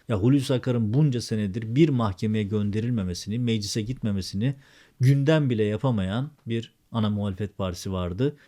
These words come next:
Ve şimdi aynı silahla kendileri vuruluyor. Evet, Erdoğan on beş Temmuz silahıyla şu anda da Özgür Özel'i hedefe aldı ve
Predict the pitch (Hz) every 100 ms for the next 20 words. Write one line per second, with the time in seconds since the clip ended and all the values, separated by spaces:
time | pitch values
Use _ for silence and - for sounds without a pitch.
0 | 165 165 170 - 185 135 120 151 - 139
1 | 147 127 - 110 92 135 135 104 95 101
2 | 92 87 87 87 87 - _ _ 139 147
3 | 143 - _ _ _ 135 147 110 101 123
4 | 156 147 147 104 - - 92 92 - 123
5 | 123 98 95 127 - 127 87 87 127 135
6 | - 131 127 123 147 135 143 139 104 98
7 | 87 98 101 104 143 113